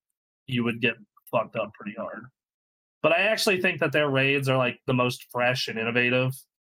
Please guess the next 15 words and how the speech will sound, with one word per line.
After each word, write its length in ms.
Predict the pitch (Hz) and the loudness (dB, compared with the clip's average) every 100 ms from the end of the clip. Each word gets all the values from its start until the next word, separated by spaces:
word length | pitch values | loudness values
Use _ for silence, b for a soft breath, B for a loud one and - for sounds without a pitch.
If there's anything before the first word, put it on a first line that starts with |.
| _ _ | _ _
Like, 220 | 123 123 | 0 2
d-, 140 | 123 135 | 2 2
like 260 | 131 131 | 2 2
that, 240 | 139 147 151 | 2 2 2
uh, 680 | 143 135 131 123 123 123 - 147 _ _ _ _ _ 135 139 135 | 2 2 2 2 2 0 -4 -12 _ _ _ _ _ -18 -8 -4
Deepstone 580 | 160 175 - 170 147 | -4 -2 0 2 0
Crypt, 520 | 131 143 147 151 - - | -2 0 0 -2 -8 -6
like, 160 | 123 117 | -4 -2
the 80 | |
bl-, 280 | 127 131 131 | -2 -2 -2
the 100 | 127 | 0
Beyond 340 | 123 131 139 139 | 0 2 2 0
the 60 | |
Light 280 | 117 120 135 | 0 0 0
one. 380 | 135 135 143 139 | 0 -2 -2 -6